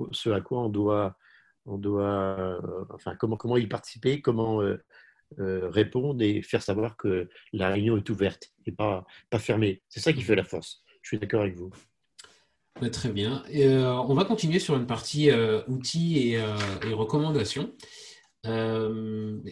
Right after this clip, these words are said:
Speaker 2: quelles sources, vous, vous consultez, euh, le plus, le plus régulièrement et vous pourriez recommander, euh, que ce soit des livres, des sites web, des podcasts, euh,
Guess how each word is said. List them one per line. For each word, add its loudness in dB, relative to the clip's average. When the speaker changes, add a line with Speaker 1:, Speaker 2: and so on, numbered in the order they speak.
Speaker 2:
quelles 6
sources, -6
vous, 0
vous 0
consultez, 2
euh, 4
le -2
plus, -6
le -8
plus -2
régulièrement 0
et 2
vous -2
pourriez -4
recommander, 0
euh, 0
que -12
ce -14
soit 0
des -2
livres, 0
des -4
sites -10
web, 0
des -4
podcasts, -4
euh, -4